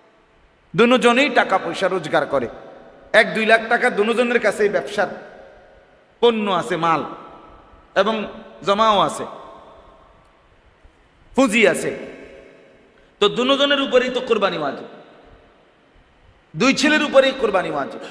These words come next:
তারা ওই দুইজনে মিল্লা পনেরো হাজার করে তিরিশ হাজার টাকা দিয়া বাপের হাতে দিছে, "আপনার নামে কোরবানি দেন,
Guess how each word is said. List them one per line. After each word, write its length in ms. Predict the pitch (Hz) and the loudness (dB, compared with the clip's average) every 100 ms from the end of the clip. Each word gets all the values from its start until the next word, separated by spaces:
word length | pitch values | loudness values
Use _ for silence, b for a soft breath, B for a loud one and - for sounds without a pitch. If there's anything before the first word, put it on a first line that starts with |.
| B B - - _ - | B B -20 -20 _ 0
তারা 240 | 147 156 185 | 2 4 4
ওই 160 | 190 185 151 | 2 -2 -4
দুইজনে 360 | 208 233 247 | -4 -2 -2
মিল্লা 360 | 240 220 202 170 - - - - - - - - _ _ _ _ - | -2 -2 0 0 -2 -14 -18 -20 -20 -20 -20 -20 _ _ _ _ 0
পনেরো 300 | 175 175 175 | 2 6 6
হাজার 280 | 160 165 180 | 6 4 2
করে 240 | 175 180 | 2 2
তিরিশ 300 | 175 180 175 175 | 2 -2 -2 0
হাজার 200 | 185 185 | 0 0
টাকা 200 | 190 175 170 | -2 -2 -2
দিয়া 260 | 185 240 247 247 - - - - - - - - - | 2 4 4 0 -10 -12 -16 -18 -20 -20 -20 -10 0
বাপের 240 | 180 160 | 2 2
হাতে 180 | 170 165 | -2 -4
দিছে, 240 | 160 143 139 | -8 -8 -8
"আপনার 260 | 147 165 156 | -6 -6 -6
নামে 220 | 147 143 | -6 -8
কোরবানি 360 | 165 165 151 135 | -6 -4 -4 -6
দেন, 160 | 123 | -8